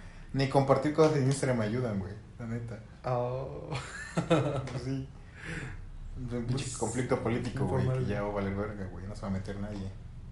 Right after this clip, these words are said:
Speaker 2: Pues sí.
Speaker 1: ¿Te
Speaker 2: Sí,
Speaker 1: acuerdas?
Speaker 2: Iván, ¿qué pedo, güey?
Speaker 1: ¿Te acuerdas que ese tema lo íbamos a tocar un día, güey? El
Speaker 2: ¿Qué?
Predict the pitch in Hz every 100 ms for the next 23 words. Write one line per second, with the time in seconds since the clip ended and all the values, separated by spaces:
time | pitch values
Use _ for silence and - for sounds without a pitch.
0 | - - - 120 - - - - - -
1 | - - - - - 113 - - - -
2 | 110 135 147 143 143 147 147 135 131 139
3 | 139 123 123 - - 113 135 143 - 123
4 | 120 131 123 131 120 107 117 123 131 -
5 | 98 113 117 113 123 127 139 - - 113
6 | 101 101 98 98 98 95 95 - - -
7 | 123 -